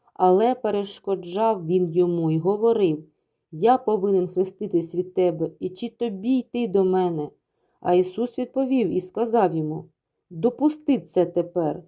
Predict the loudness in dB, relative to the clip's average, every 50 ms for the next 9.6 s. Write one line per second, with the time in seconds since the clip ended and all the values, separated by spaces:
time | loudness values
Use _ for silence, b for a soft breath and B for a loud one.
0 | _ _ _ _ -8 -4 -4 0 2 4 2 4 4 2 2 2 0 0 -2 -2
1 | -4 -4 -8 -8 -6 -6 -6 -6 -6 -4 -2 0 0 0 -2 -4 -8 _ _ _
2 | _ _ -16 -6 0 0 2 2 2 2 2 2 0 -2 -2 -4 -6 -6 -4 -4
3 | -4 -6 -6 -6 -8 -6 -4 0 0 2 2 2 0 -4 -6 -10 -12 -14 -16 _
4 | _ _ _ _ _ -4 -2 0 0 0 2 2 0 -2 -2 -4 -4 -6 -6 _
5 | -2 0 0 0 -2 -2 -4 -4 -4 -4 -4 -4 -4 -6 -6 -8 -12 _ _ _
6 | _ _ _ _ _ -2 0 0 0 0 -2 -4 -4 -4 -6 -8 -8 -8 -8 -6
7 | -6 -8 -8 -8 -10 -8 -6 -6 -6 -6 -6 -6 -6 -6 -6 -8 -14 -14 -12 -6
8 | -2 0 2 2 2 0 -2 -4 -4 -2 -2 -2 -2 -2 -4 -6 -6 -6 -6 -8
9 | -8 -6 -4 -4 -4 -2 0 -2 -2 -2 -4